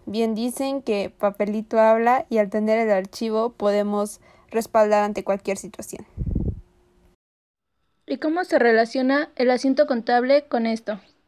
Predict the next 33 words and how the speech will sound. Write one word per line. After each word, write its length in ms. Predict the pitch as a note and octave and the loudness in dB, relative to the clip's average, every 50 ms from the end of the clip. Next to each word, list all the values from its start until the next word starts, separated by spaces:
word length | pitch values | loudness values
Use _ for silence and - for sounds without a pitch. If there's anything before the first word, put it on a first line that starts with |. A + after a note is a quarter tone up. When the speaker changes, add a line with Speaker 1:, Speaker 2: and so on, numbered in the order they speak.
| _ _ _ _ _ _ _ _ _ _ _ _ _ _ _ _ _ _ _ _ _ _ _ _ _ _ _ _ _ _ | _ _ _ _ _ _ _ _ _ _ _ _ _ _ _ _ _ _ _ _ _ _ _ _ _ _ _ _ _ _
Speaker 1:
Para 180 | - A#3 A3 A3 | -8 -6 -4 -4
allá 240 | G#3+ G#3 A3+ A#3 A#3+ | -4 -4 -4 -6 -4
voy. 340 | B3 C4+ D4 C#4+ A#3 A#3 - _ _ _ _ - - _ _ _ _ _ _ _ - | -2 -2 -2 -2 -4 -6 -12 _ _ _ _ -20 -20 _ _ _ _ _ _ _ -6
Después 360 | A#3 A#3 A#3 - - D4 D#4+ | -6 -6 -6 -6 -6 -6 -4
de 100 | E4+ F#4+ | -4 -2
recibir 380 | F4+ F4 E4 B3+ C4 A3+ A#3 A#3+ | -2 -2 -2 -2 -2 0 0 0
el 120 | B3+ C4 | -2 -2
comprobante 680 | B3+ - A#3 A3+ A3 G#3 G3+ G3+ G#3 G#3 G#3 - A3 | -4 -6 -6 -4 -2 -2 -2 -2 -4 -6 -8 -8 -8
respectivo, 840 | A3+ A3+ A3 - - G3+ G3 _ _ - G#3 G#3 G3 G3+ A3+ C#4 - _ _ _ _ | -6 -8 -8 -10 -10 -14 -14 _ _ -10 -8 -6 -6 -6 -6 -8 -10 _ _ _ _
la 180 | - A3 A3 | -8 -8 -8
persona 420 | G3+ - G#3+ G#3+ G#3+ - B3 B3+ C4+ | -6 -6 -8 -8 -6 -6 -6 -6 -6
encargada 540 | D4 C#4+ - A#3 A3 G#3+ G#3+ G#3+ G#3+ A3+ A3+ | -6 -6 -6 -6 -4 -4 -4 -4 -4 -4 -4
de 140 | A3 G#3+ | -6 -6
contabilizar 880 | - - G#3 G3+ F#3 G3+ G3+ G3 G3 F#3+ G3 F#3+ - - G3+ G3 G#3 A3 _ - | -8 -10 -10 -8 -6 -6 -6 -6 -6 -8 -10 -10 -10 -8 -8 -8 -8 -12 _ -12
analiza 540 | G#3 G3+ G3+ G3+ G3+ G3+ G#3 A3+ - C4+ | -10 -8 -8 -8 -10 -10 -10 -10 -10 -10
la 140 | B3+ B3+ A#3 | -10 -10 -12
transacción 800 | G#3+ - G3+ G3 F#3 G3 F#3+ - - - G#3 G3+ G3+ G#3 - _ - | -10 -10 -10 -10 -8 -10 -12 -12 -12 -12 -12 -10 -10 -12 -14 _ -10
y 180 | - A#3+ C4+ | -8 -6 -4
determina 680 | C#4 C#4 C4 C4 A3+ G#3+ G#3 G3+ G3+ G3+ G3 G3 F#3+ | -2 -4 -4 -4 -8 -10 -8 -8 -8 -8 -8 -8 -8
las 180 | F#3 G3 G3+ - | -10 -10 -12 -12
cuentas 460 | - G#3+ G3+ G3 F#3 F#3+ F#3 G#3 - | -12 -10 -10 -10 -10 -10 -10 -10 -10
que 120 | - G#3+ G3+ | -10 -8 -8
deben 220 | G3 F#3+ F#3 F#3 G3 | -8 -8 -8 -10 -10
ser 120 | - F#3 | -12 -12
afectadas 720 | F#3+ F#3 - F#3 F3 _ _ - A3 G#3+ G3+ F#3+ G3+ G#3 _ | -12 -12 -14 -16 -16 _ _ -8 -6 -6 -6 -8 -10 -12 _
para 240 | - G#3 G3 F#3+ | -12 -10 -10 -10
realizar 480 | F#3 G3 G3+ F#3 F3+ F#3+ - G#3+ F#3+ G3 | -8 -8 -10 -10 -10 -12 -12 -12 -10 -10
el 100 | G3 F#3 | -10 -10
registro 720 | G3 G3 G3 - - G#3 G#3 - - _ - G#3 G#3+ A3 - - | -10 -12 -14 -12 -12 -12 -12 -14 -16 _ -12 -10 -10 -10 -12 -12
en 240 | G3+ G3 F#3+ F3+ | -12 -12 -12 -10
los 240 | F3+ F3+ F3 F3+ - | -10 -12 -12 -12 -12
libros 340 | G3+ F#3 F3 D#3+ - F3 - | -12 -12 -12 -12 -14 -16 -18
contables. 760 | - - - F3+ F#3 - A3+ A3+ A3+ G#3+ - - - - - | -18 -16 -16 -16 -12 -10 -8 -6 -6 -8 -10 -14 -20 -20 -20